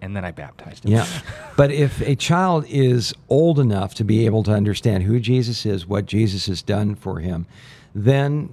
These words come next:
Speaker 2: you know, even at, we've seen children, uh, even at the age of four,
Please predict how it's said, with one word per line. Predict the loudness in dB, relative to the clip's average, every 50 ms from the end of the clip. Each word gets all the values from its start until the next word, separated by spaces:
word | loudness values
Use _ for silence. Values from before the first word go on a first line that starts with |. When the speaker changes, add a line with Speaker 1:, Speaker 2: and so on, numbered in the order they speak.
| -14 -8 -4
Speaker 2:
you | -2 0
know, | 0 2
even | 0 0 0
at, | 0 -2 -4 -6
we've | -6 -4 -2 -2 -2 -2
seen | -2 -2 0 0 0 -2 -4 -4
children, | -4 -2 0 0 2 0 0 -2 -4 -10 _ -14 -6
uh, | -2 0 0 0 0 -2 -4 -8 -12 -6
even | -4 -2 0 2 2
at | 2 2
the | 2 2
age | 4 2 2 0
of | -4 -6
four, | -4 -2 0 2 2 2 0 -4 -10